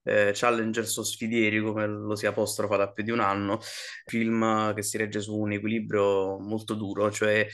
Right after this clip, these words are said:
eh, uno scambio di intenti tra il regista e lo sceneggiatore. Lo sceneggiatore Jason Kuritzkis scrive dei dialoghi che per me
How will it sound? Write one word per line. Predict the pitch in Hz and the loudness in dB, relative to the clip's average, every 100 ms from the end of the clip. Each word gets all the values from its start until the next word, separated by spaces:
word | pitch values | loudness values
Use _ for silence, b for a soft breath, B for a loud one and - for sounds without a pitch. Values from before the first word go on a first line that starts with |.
| B B B | B B B
eh, | - 101 95 92 | -4 0 0 0
uno | 95 107 | 0 0
scambio | 104 113 120 117 | 0 0 2 2
di | 110 110 110 | 4 4 4
intenti | 110 113 107 104 107 113 113 - | 2 2 2 0 -2 -2 -4 -4
tra | - 107 107 | 0 2 2
il | 107 | 0
regista | 104 110 110 | -2 -4 -2
e | 110 | -2
lo | 107 | -2
sceneggiatore. | - 107 107 104 95 98 | -4 -4 -2 -2 -2 -2
Lo | 107 | -4
sceneggiatore | - 113 110 117 151 151 | -4 -2 0 2 4 4
Jason | 117 117 113 110 | 4 2 0 -2
Kuritzkis | 127 160 160 120 - 117 | -2 -2 -2 -6 -4 -4
scrive | - 127 117 | -4 0 2
dei | 110 113 | 2 4
dialoghi | 127 131 123 113 | 4 2 0 -2
che | 110 - | -6 -6
per | 113 | -4
me | 120 139 | 2 0